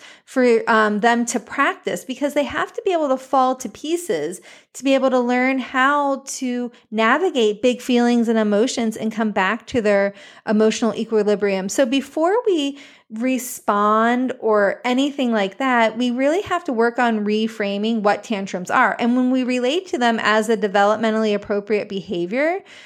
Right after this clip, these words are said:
to the big feelings and emotions, we can also release ourselves from the responsibility of, like, "Oh, my child's tantruming, so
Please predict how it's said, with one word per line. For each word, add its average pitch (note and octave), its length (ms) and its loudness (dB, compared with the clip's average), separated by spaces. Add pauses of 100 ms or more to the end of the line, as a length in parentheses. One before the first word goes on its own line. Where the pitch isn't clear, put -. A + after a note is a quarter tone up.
(320)
to A#3 440 2 (160)
the G#3 160 2
big G#3+ 280 0
feelings A3 440 0
and G#3+ 100 0
emotions, G3+ 560 -4
we C4+ 120 -2
can C4 120 -2
also A#3+ 380 0
release A3+ 440 -2
ourselves F#3+ 920 -2 (260)
from A#3 580 2
the A3 160 0
responsibility G#3 1120 0
of, G3+ 180 0
like, F#3+ 360 -2 (260)
"Oh, G#3+ 200 2
my G#3+ 180 2
child's G#3+ 420 0
tantruming, G#3+ 640 -2
so G#3+ 140 0